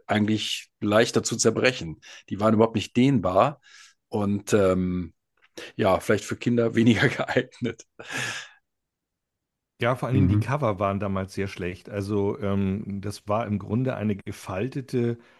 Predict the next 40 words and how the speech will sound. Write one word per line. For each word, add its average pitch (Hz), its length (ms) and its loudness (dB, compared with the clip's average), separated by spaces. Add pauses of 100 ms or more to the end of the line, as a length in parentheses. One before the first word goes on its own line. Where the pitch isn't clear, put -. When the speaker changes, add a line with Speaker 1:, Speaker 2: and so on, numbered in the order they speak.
(220)
Speaker 2:
Hülle, 120 320 2
die 117 220 -8
wie 120 80 -4
so 110 140 0
ein 98 200 0
Buch 143 280 -8
aufklappbar 135 800 -6
war. 143 280 -4
Und 113 120 -8
dann 107 160 -4
hatte 113 180 -6
man, 104 460 0 (340)
wie 113 80 -6
soll 101 140 -4
man 101 180 -4
das 101 140 -10
beschreiben, 92 520 -8
senkrecht 120 880 -6 (760)
die, 117 260 -8
das 120 240 -6
Cover 127 300 0
draufgeklebt, 87 880 -4
dass 101 120 -6
so 110 80 -4
die 95 120 -14
Kanten 120 640 0
und - 220 -6
oben 120 340 0
und 104 100 0
unten 110 340 0
letzten 107 400 -2
Endes 120 400 -2
nur 123 260 -2
aus 120 160 -10
so 120 40 -6
einer 110 140 -2
dünnen 139 420 -2
Papierkante 120 640 -8
bestanden. 92 640 -8
Speaker 1:
Mhm. 92 500 -8